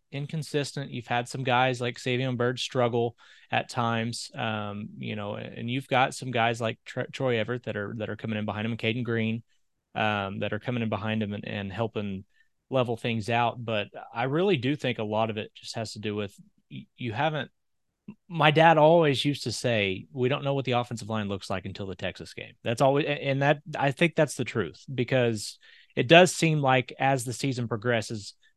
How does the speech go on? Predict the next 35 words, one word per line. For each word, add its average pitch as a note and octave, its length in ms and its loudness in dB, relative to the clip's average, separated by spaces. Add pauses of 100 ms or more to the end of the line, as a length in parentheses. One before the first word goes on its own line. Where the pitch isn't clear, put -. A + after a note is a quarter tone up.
Bill B2+ 120 2
Bedenbaugh's A2 520 0
group A2 260 -4 (140)
gets G#2+ 260 -4
better. F2+ 400 -6 (140)
A-, A2+ 60 -6
and A#2 280 -2
that's A#2 200 -4
been A#2 160 -2
the A2+ 60 0
case A#2 280 0
since A#2 140 -6
he's G#2+ 160 -2
been G#2+ 180 -4
at F#2+ 100 -4
Oklahoma. F2+ 520 -10
So, A#2+ 420 -2 (500)
um, A2 520 -4 (280)
I G3 140 4
would B3+ 180 -2
say, F#3 300 2
you E3 240 -4
know, E3+ 100 -2
I F3 80 4
wouldn't G3+ 320 -2
necessarily D#3 460 -2
call C#3 220 2
it D3+ 80 -6
concern. B2+ 360 -4
Obviously, C3 380 0
they've B2+ 160 0
kept C3 180 -4
Dylan B2+ 220 -2
Gabriel A#2+ 380 -2
really, A#2 360 -2